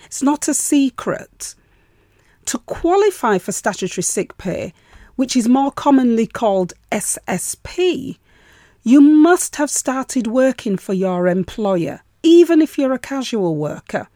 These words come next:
You must also have been sick for four full days or more in a row, which also includes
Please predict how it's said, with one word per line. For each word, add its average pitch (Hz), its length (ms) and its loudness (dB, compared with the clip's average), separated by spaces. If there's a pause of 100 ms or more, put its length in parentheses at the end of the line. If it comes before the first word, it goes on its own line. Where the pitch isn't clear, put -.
(680)
You 254 120 6
must 277 240 2
also 311 340 0
have 247 220 -2
been 220 240 0
sick - 420 -4
for - 200 -6
four 269 460 2
full 240 380 -4
days 196 640 0
or 202 240 0
more 220 580 4 (140)
in 269 220 4
a 233 120 0
row, 233 500 0 (320)
which 277 300 -2
also 285 380 0
includes 226 500 0